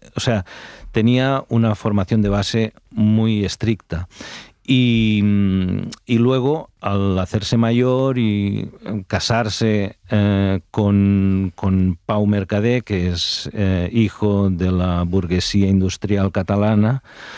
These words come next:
pues todo apunta que, a que será una señora de Sant Gervasi, una de-, señora de la burguesía, de la alta burguesía de, de la ciudad. Em, pero,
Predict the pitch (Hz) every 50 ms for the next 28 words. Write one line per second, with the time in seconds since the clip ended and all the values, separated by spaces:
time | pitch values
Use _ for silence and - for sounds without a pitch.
0 | - - - - _ - _ - 123 117 113 113 110 110 107 104 104 107 107 104
1 | 95 - - - - - 110 104 113 110 - - 110 104 98 - 117 117 110 -
2 | - 110 104 95 90 87 82 80 82 82 82 78 78 78 73 58 - - - -
3 | 98 82 - 90 85 - - 82 82 85 90 92 95 101 101 101 101 101 90 87
4 | 87 85 87 90 - - 101 92 95 98 92 104 107 107 101 98 - 110 92 92
5 | 87 92 87 85 95 101 101 104 98 110 110 110 101 98 90 82 82 85 92 82
6 | 87 - - - 92 - - - 87 87 90 90 95 98 101 101 98 90 87 87
7 | 82 87 - - - 90 85 87 87 85 82 - - 104 98 92 92 107 131 135
8 | - 101 92 90 85 85 85 - - 95 87 87 85 87 82 80 82 82 - 101
9 | 95 92 92 87 - 92 87 90 98 101 104 117 - - - - - - - -
10 | - - - - - - - _ _ - 123 120 117 117 113 110 110 107 107 104
11 | 101 101 101 98 98 92 - - _ _ _ - 139 127 117 123 131 143 151 -